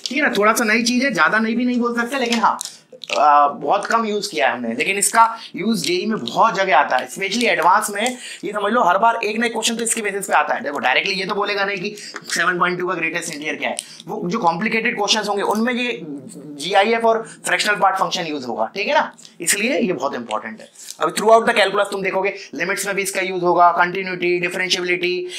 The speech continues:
even integration में भी इसका यूज़ होगा, area under curve, डिफरेंस,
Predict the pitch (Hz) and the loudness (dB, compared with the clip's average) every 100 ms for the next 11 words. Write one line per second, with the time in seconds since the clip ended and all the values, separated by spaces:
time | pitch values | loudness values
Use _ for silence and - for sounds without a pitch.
0 | - 165 196 196 180 196 180 180 185 180 | -10 -4 -2 0 -2 -4 -4 -2 0 -2
1 | 180 180 180 185 175 175 175 175 170 165 | -2 -4 -4 -4 -2 0 2 4 4 4
2 | 175 196 185 175 170 170 175 175 - - | 0 0 -2 -2 0 2 2 -2 -10 -12
3 | 170 170 196 | -8 -6 -6